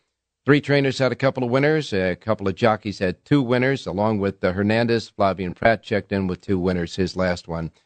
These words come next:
came in the last race at eight twenty. Gotta tell you, I, I, you know, Santa Anita is just chalk city right now. Y-, now, we all know and we all figure that, uh, it's gonna even out sooner or later, but right now it's, uh, later because it ain't sooner. Uh,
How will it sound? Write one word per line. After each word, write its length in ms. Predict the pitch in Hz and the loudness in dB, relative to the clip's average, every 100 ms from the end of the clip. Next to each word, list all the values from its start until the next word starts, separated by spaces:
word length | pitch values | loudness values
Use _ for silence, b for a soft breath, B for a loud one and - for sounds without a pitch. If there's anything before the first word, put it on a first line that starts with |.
| _ _ | _ _
came 240 | 101 92 | 0 0
in 80 | 90 | -2
the 80 | 80 | -2
last 400 | 90 98 92 - | 0 0 0 -6
race 280 | 82 82 - | -6 -6 -6
at 120 | 80 | -6
eight 180 | 87 85 | -6 -6
twenty. 380 | - 98 76 - _ _ _ _ _ _ _ _ _ | -2 -2 -2 -12 _ _ _ _ _ _ _ _ _
Gotta 220 | 143 135 | 4 4
tell 260 | 104 - 127 | 2 0 0
you, 80 | 87 | 0
I, 380 | 85 110 104 123 | 0 2 2 0
I, 40 | |
you 260 | 104 107 107 | -2 -4 -2
know, 140 | 98 | -4
Santa 360 | 90 - 143 131 | -2 2 2 2
Anita 300 | 101 127 98 | 0 0 -2
is 120 | 80 | -4
just 320 | - 92 - | -4 -4 -4
chalk 380 | - 147 139 135 | 0 2 4 2
city 340 | - 139 127 | -2 -2 0
right 280 | 98 87 80 | -2 -2 -4
now. 160 | 87 80 | -4 -6
Y-, 180 | 85 90 | -4 -2
now, 220 | 107 110 | 2 2
we 160 | 101 101 | 2 0
all 260 | 127 151 | 4 4
know 300 | 160 120 117 | 4 2 2
and 80 | 120 | 0
we 140 | 107 120 | 0 2
all 160 | 127 | 0
figure 680 | - - 196 131 90 98 131 _ _ _ _ _ - | -2 0 0 0 -2 -4 -6 _ _ _ _ _ -4
that, 460 | 107 117 117 113 - | 2 4 4 2 0
uh, 40 | |
it's 280 | 113 104 123 | 0 2 -2
gonna 200 | - 147 | 2 2
even 300 | 147 147 139 | 2 2 2
out 220 | 151 151 | 2 2
sooner 300 | - 143 139 | 0 0 2
or 80 | 120 | 2
later, 320 | 120 160 127 | 2 2 2
but 160 | 113 107 | 0 0
right 240 | 101 131 131 | 2 2 2
now 380 | 147 135 131 | 2 4 2
it's, 440 | 120 110 110 - - | 0 -2 -4 -4 2
uh, 360 | 110 110 107 92 | 4 4 2 2
later 380 | 117 156 117 | 2 2 2
because 340 | 113 107 110 101 | 0 0 0 2
it 80 | 113 | 2
ain't 200 | 139 - | 2 0
sooner. 440 | 160 139 104 110 | 0 2 2 -2
Uh, 180 | 101 | -2